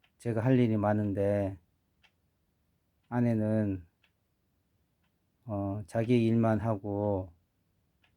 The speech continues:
어, 가는 것이었습니다. 그 순간 제가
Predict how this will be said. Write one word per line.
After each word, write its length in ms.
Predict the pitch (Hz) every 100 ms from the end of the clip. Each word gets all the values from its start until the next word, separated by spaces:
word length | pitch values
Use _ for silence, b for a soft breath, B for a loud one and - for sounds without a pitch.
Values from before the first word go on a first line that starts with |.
| _ _ _ _ _ _ _
어, 520 | 110 95 101 101 98 98 _ _ _ _ _
가는 260 | 117 113 117
것이었습니다. 1000 | 110 - 117 - 98 95 95 95 92 85 _ _ _ _ _ _ _ _ _ _ _ _ -
그 100 | 113
순간 380 | - 117 117
제가 600 | 107 110 110 104 104 98